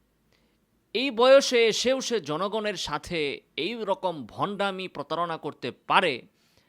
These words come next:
এটা আমার বিশ্বাস হতে চায় না। সে বলতেছে যে পালা গানের ভাষা শিক্ষিতরা বুঝে না, আমরা ধর্মান্ধরা বুঝি না।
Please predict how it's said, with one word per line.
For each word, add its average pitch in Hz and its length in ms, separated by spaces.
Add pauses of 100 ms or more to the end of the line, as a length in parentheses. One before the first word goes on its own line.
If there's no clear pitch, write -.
এটা 151 260
আমার 156 260
বিশ্বাস 170 560
হতে 117 180
চায় 92 220
না। - 220 (720)
সে - 220
বলতেছে 226 640 (800)
যে 156 320 (420)
পালা 220 580 (200)
গানের 165 380
ভাষা 202 720 (580)
শিক্ষিতরা 226 680
বুঝে 151 300
না, 233 280 (600)
আমরা 151 560 (460)
ধর্মান্ধরা 185 640
বুঝি 151 320
না। 285 340